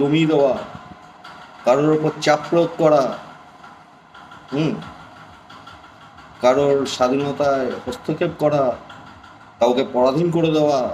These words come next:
এই নীতি, এইসব নীতি, এইসব হিন্দু বিরোধিতা নীতি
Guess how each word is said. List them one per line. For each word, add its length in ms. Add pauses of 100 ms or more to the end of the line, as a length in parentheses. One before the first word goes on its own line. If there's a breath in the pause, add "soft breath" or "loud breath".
(2250)
এই 180 (120)
নীতি, 260 (300)
এইসব 240 (100)
নীতি, 240 (360)
এইসব 200 (120)
হিন্দু 340
বিরোধিতা 440
নীতি 220